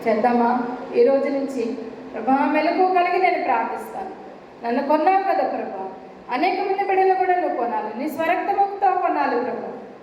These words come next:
నీ రాజ్యంలో ఉండాలి ప్రభా. రక్షణ, ప్రేమ, విశ్వాసము ప్రభా, వన్-, మేము నిరీక్షణతో ఎదురు చూస్తున్నాం ప్రభా, విశ్వాసముతో ప్రార్థిస్తున్నాం ప్రభా, ప్రేమతో ఉంటున్నాం ప్రభా, నిరీక్షణతో నీ వైపు చూస్తున్నాం ప్రభా,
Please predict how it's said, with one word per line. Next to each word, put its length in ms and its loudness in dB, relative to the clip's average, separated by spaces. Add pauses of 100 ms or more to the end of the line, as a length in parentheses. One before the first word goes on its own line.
(280)
నీ 140 0
రాజ్యంలో 560 2 (100)
ఉండాలి 360 2
ప్రభా. 360 -6 (580)
రక్షణ, 600 -2
ప్రేమ, 320 2 (300)
విశ్వాసము 640 0
ప్రభా, 760 -2 (200)
వన్-, 300 0
మేము 220 0
నిరీక్షణతో 680 0
ఎదురు 440 -2
చూస్తున్నాం 360 -8
ప్రభా, 360 -14 (480)
విశ్వాసముతో 720 0
ప్రార్థిస్తున్నాం 680 -2
ప్రభా, 320 -4 (360)
ప్రేమతో 500 2
ఉంటున్నాం 460 2
ప్రభా, 500 -6 (840)
నిరీక్షణతో 600 0
నీ 80 4
వైపు 300 -2
చూస్తున్నాం 580 -6
ప్రభా, 400 -8